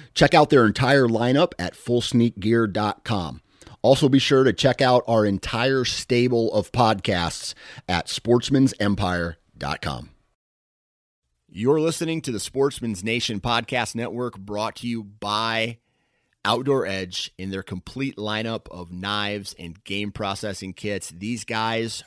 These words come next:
right now are doing an absolutely huge giveaway where you could win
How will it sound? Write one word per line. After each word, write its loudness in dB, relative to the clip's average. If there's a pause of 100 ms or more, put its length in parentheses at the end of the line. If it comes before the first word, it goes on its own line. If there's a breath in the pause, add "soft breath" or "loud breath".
right -6
now -6 (380 soft breath)
are -8
doing -8
an -10 (120)
absolutely -6
huge -8
giveaway -6 (300 soft breath)
where -8
you -4
could -6
win -6